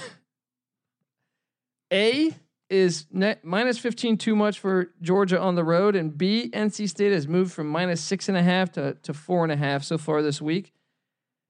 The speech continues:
How good will Marshall be at home? Question. And C,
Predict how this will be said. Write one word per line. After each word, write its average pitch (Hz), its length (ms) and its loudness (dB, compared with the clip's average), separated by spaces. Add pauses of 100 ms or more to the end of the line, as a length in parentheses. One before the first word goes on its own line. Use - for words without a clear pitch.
(340)
How 190 180 4
good 202 220 4
will 185 100 4
Marshall 175 360 0
be 165 200 -2
at 151 100 0
home? 143 500 -2 (280)
Question. 156 480 -4
And 165 180 -4
C, 240 520 -2